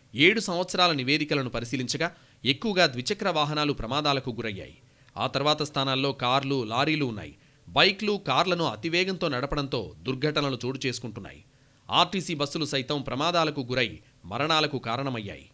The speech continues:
రెండు వేల ఇరవై మూడులో దేశంలో ట్రాఫిక్ నిబంధనల ఉల్లంఘన, అతివేగం అరవై ఎనిమిది పాయింట్ ఒక శాతం మరణాలకు కారణమయ్యాయి. మృతుల్లో పద్దెనిమిది నుంచి నలభై ఐదేళ్లలోపు వారే అరవై ఆరు పాయింట్ నాలుగు శాతం ఉన్నారు.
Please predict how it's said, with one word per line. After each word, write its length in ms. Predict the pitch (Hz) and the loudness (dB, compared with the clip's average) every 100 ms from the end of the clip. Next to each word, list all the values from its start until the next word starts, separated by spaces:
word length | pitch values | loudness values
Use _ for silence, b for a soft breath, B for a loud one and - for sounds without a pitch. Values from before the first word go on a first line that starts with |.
| 120 | 0
రెండు 180 | 196 | 4
వేల 140 | 226 196 | 6 6
ఇరవై 340 | 135 147 175 | 4 2 2
మూడులో 340 | 143 143 143 151 | 2 2 2 2
దేశంలో 440 | 131 160 170 165 | 0 -4 0 0
ట్రాఫిక్ 460 | 151 139 175 214 151 | 0 -2 -2 -4 -6
నిబంధనల 460 | 139 170 156 151 | -4 -2 -2 0
ఉల్లంఘన, 580 | 123 123 143 135 127 107 - b - | 0 0 0 0 -2 -4 -8 b -6
అతివేగం 540 | 117 226 190 156 135 92 - - | -2 0 2 4 2 -4 -10 -2
అరవై 240 | 143 175 | 2 4
ఎనిమిది 300 | 147 151 156 | 2 2 0
పాయింట్ 300 | 147 139 131 | 2 2 2
ఒక 180 | 113 113 | -4 -6
శాతం 360 | 160 165 175 | -2 -2 0
మరణాలకు 440 | 135 123 143 135 131 | -4 -2 0 0 -2
కారణమయ్యాయి. 640 | 113 120 135 117 95 69 - b b - | -2 -2 -2 -4 -6 -12 -20 b b -4
మృతుల్లో 380 | 127 151 160 147 | -2 0 2 2
పద్దెనిమిది 440 | 123 127 165 156 | 2 -2 -2 -2
నుంచి 240 | 151 135 135 | -4 -2 -4
నలభై 340 | 113 143 156 | -2 0 2
ఐదేళ్లలోపు 580 | 151 139 151 165 160 151 | 2 4 2 4 2 2
వారే 360 | 131 123 82 - b - | 2 0 -4 -14 b -6
అరవై 320 | 110 160 170 | 0 2 4
ఆరు 180 | 151 147 | 4 2
పాయింట్ 340 | 135 135 117 | 0 0 -2
నాలుగు 240 | 110 143 143 | -2 0 0
శాతం 360 | 139 143 147 | -2 -2 -2
ఉన్నారు. 260 | 120 87 | -4 -8